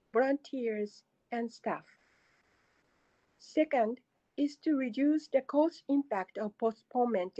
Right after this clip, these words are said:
and promote public interest. Third is to simplify and reduce the complexity of the games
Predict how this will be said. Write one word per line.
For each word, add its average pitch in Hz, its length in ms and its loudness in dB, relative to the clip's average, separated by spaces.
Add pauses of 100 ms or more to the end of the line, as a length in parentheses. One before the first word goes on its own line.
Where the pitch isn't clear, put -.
and 214 240 0
promote 247 500 -2
public 220 300 0 (100)
interest. 220 580 -10 (1400)
Third 302 300 6 (240)
is 262 220 -8
to 254 100 -6
simplify 247 800 -2 (160)
and 247 220 -4
reduce 233 680 -2
the 240 100 2
complexity 269 920 -2
of 214 100 -4
the 202 180 -4
games 190 520 -4